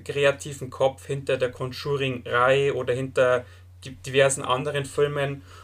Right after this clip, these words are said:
Und wie gesagt, da möchte ich heute jetzt ein bisschen was oder ein bisschen drüber reden. Ähm, genau, warum James Wan heute? Äh, die Horrorfans unter euch oder die Cineasten unter euch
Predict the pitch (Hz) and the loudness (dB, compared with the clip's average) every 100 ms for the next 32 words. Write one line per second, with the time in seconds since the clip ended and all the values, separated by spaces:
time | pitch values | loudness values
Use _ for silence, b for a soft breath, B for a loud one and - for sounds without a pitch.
0 | B 143 135 156 151 151 147 151 143 143 | B -6 -4 -4 -2 0 0 0 -6 -2
1 | 147 156 156 156 135 - 139 156 - 151 | 4 4 6 2 0 -4 -6 -6 -6 2
2 | 135 139 - - 143 143 135 156 147 139 | 4 4 0 -4 -4 -6 -4 -6 -6 -6
3 | 135 127 143 196 196 196 190 b b b | -4 -2 -2 -2 -2 -6 -10 b b b
4 | b b b b - 143 143 143 139 139 | b b b b 0 4 6 6 6 4
5 | 147 143 - - - - - - - 160 | -2 -12 -16 -20 -20 -20 -20 -16 -4 4
6 | 131 127 - 147 147 175 240 247 - - | 6 6 4 6 8 8 2 -2 -12 -16
7 | - 208 196 190 175 180 175 175 175 175 | -2 2 2 2 2 2 6 6 6 6
8 | 180 180 - - 139 139 143 143 - - | 6 6 4 2 4 6 4 0 -4 -12
9 | 160 175 175 180 b b - 165 165 190 | -6 -4 -4 -6 b b 4 6 8 4
10 | 185 180 175 180 180 - 160 170 175 - | 2 2 -2 0 2 6 8 6 4 -2
11 | 143 143 139 139 139 - 151 147 135 - | 0 0 -2 -12 -10 -8 -4 0 2 0
12 | - 160 165 165 143 147 151 | -2 -6 -2 0 2 2 -2